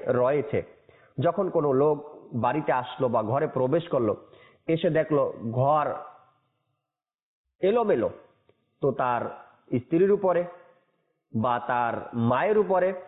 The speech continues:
তার বোনের উপরে সে খুব রাগ দেখালো যে ঘরের অবস্থা এমন এলোমেলো। অর্থাৎ ওই শয়তান ওয়াসিমের কাজই হলো মানুষ যখন ঘরে প্রবেশ করে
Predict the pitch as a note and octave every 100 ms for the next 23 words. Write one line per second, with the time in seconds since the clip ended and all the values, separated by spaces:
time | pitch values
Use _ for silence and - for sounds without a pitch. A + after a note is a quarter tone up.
0 | - - A#2+ C#3 F3+ G#3+ G3 G3+ G#3 G#3
1 | - - - D#3+ D3+ - A#3+ A3 G#3 F#3
2 | F3+ G3 F#3 F3 - - - _ - A#2+
3 | C3+ B2 A#2 D3 E3 F3 D3+ D#3 - D3+
4 | C#3 D3 D3+ D#3+ - - C3+ D3+ D#3+ D3
5 | D3+ - - - - G3 G3 G3+ D#3+ -
6 | - - A3+ A#3 - F#3+ - F#3 C3+ A2
7 | B2 F3+ G#3 B3+ A#3+ A3 D#3+ F3 G3 F3
8 | D#3+ D#3 - - - _ _ _ - C3
9 | C#3 G3+ G#3+ A3 G3+ C#3 D3+ F3+ D3+ D#3
10 | A3 - A3+